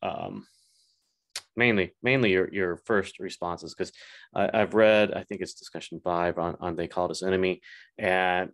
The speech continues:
you all had some really good things to say, and I wanted to take some time to respond to you as a class. So that'll be there. That'll be, uh, I'll be doing that right away, and there'll be a, um, a document that goes along with it. So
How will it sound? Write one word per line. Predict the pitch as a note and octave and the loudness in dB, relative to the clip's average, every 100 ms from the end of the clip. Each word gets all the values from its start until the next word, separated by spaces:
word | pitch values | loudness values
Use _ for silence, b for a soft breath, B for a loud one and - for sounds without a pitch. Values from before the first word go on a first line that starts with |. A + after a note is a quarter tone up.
| _ | _
you | B2+ A2+ | -2 2
all | G#2+ G2+ | 4 4
had | F#2+ F#2 | 2 -2
some | - F#2 | -4 -6
really | F#2+ G2+ G2 | -2 0 0
good | F#2+ - | -2 -6
things | F#2 | -10
to | F2 | -10
say, | - G#2 G2 | -2 0 0
and | G2 | -4
I | A#2 | -6
wanted | C3+ A#2+ | -4 -4
to | G#2+ | -6
take | A#2+ A2 | -8 -8
some | A#2 | -10
time | A2 G#2+ G#2 | -6 -4 -4
to | F#2+ G2 | -4 -2
respond | F#2 - F#2 F2+ E2+ | -2 -2 -2 -2 -2
to | |
you | F2 E2+ | -4 -4
as | F2+ F2 E2+ - F2 | -2 0 0 -2 -8
a | D#2+ D#2 - | -6 -6 -8
class. | - D#2 F2 - - _ B B B | 0 2 2 -2 -10 _ B B B
So | - G2 | -6 0
that'll | A2 A#2+ | 2 4
be | A#2+ | 2
there. | A2 A2 A2 | 2 2 2
That'll | G2+ F#2+ | 2 0
be, | F#2+ F2 - b _ - | 0 -2 -4 b _ -10
uh, | E2 D#2 | -8 -8
I'll | E2 | -10
be | F#2 | -10
doing | E2+ E2+ | -8 -8
that | E2+ - | -8 -6
right | E2+ E2+ E2 | -2 0 0
away, | F2+ F2 F2 | 2 2 0
and | E2+ | -2
there'll | E2+ | -4
be | E2+ | -2
a, | C#2 - _ _ _ _ - - | -4 -6 _ _ _ _ -10 -8
um, | F2+ D#2+ D2+ D2 _ _ - | -6 -6 -8 -14 _ _ -8
a | |
document | F2+ E2+ - D2+ | -2 -2 -4 -12
that | - | -6
goes | D#2 D2+ | -4 -4
along | D2 D#2+ | -6 -4
with | F2+ G2+ | 0 0
it. | - B B B | -2 B B B
So | - A2+ F#2+ | -2 0 0